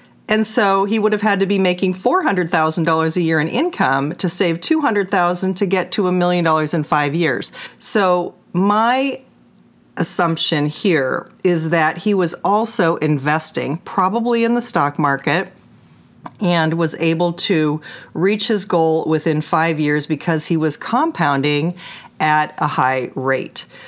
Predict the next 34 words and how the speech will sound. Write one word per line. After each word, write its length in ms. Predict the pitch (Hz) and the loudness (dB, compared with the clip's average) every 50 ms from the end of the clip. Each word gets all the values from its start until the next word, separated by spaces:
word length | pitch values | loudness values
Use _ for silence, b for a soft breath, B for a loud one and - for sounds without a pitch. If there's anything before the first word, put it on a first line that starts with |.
| B B | B B
So 560 | B - - - 175 160 156 151 151 147 - - - _ _ - | B -4 -2 0 2 2 2 2 0 -2 -4 -8 -16 _ _ -2
it's, 400 | 170 165 - - - - - - | 0 0 0 -2 -4 -6 -6 -6
the 260 | - 170 151 175 165 | -6 -2 -2 0 0
saving 540 | - - - - 185 185 208 220 269 285 311 | 0 -2 0 0 2 2 2 2 2 2 0
is 160 | 330 - 277 | 0 0 0
one 240 | 262 262 269 277 269 | 0 2 2 0 0
piece, 420 | - 262 233 226 254 311 - - | 0 0 2 2 0 0 -2 -2
but 220 | - 185 185 175 | 0 0 2 2
it's 220 | 180 180 180 - - | 2 0 0 0 0
not 260 | 180 175 175 190 196 | 2 2 2 2 0
everything. 680 | - 185 170 151 160 147 139 - 131 - - - - - - - - - | 0 -2 0 0 0 -2 -2 -2 -4 -6 -6 -8 -14 -20 -20 -18 -10 -6
All 100 | - 127 | -2 0
right? 340 | 131 143 190 285 330 - | 0 0 0 -2 -4 -6
So 140 | - - 190 | -6 -4 -2
that's 400 | 170 190 226 302 - - - - B B B B B B B B B | 0 2 0 0 -2 -4 -8 -8 B B B B B B B B B
example 480 | - 208 196 180 202 202 190 - 208 185 | -2 0 0 2 2 0 0 0 0 0
number 280 | 185 175 170 165 175 165 | 2 2 2 2 2 2
one. 280 | 160 156 135 123 - - | 2 2 0 0 -2 -2
Example 480 | 175 180 165 - 247 302 330 - 381 | -2 -2 0 2 2 2 2 0 0
number 300 | 320 277 247 208 196 190 | 0 0 2 2 0 0
two 420 | 190 - - - 330 349 311 254 233 | -2 -4 -4 -2 0 0 2 2 2
with 180 | 208 208 202 | 2 0 0
Jay 280 | - - 208 202 190 190 | 0 0 0 0 0 0
Leno, 600 | 190 202 247 294 311 262 214 190 202 208 - - - | 0 0 0 2 2 2 2 2 2 0 -2 -4 -4
I 260 | - 196 196 220 214 | -2 0 2 2 2
love 420 | 202 208 214 214 233 247 277 294 | 2 2 2 2 2 2 2 0
this 200 | 294 277 269 - | 0 -2 0 0
example 760 | 226 180 180 185 180 165 160 160 - 196 196 226 277 - B B B B B B B B | 0 0 0 2 2 2 2 0 0 0 0 0 0 -2 B B B B B B B B
because 360 | - 240 240 - 262 247 - | -6 -4 -2 0 0 0 0
people 440 | - - - 269 285 277 302 302 294 | -2 -2 0 0 2 2 2 0 2
often 460 | - - 202 214 214 - 254 226 214 | 2 2 2 2 0 0 0 0 2
don't 320 | 180 202 190 190 185 - - | 2 2 2 0 0 -2 -6
think 600 | - - - 220 214 226 240 240 247 - - B B B B B B B B B B | -8 -4 0 0 2 2 0 -2 -4 -8 -14 B B B B B B B B B B
enough 600 | - 196 208 208 214 214 180 156 160 175 - - | 0 2 2 2 4 4 2 2 2 0 -4 -6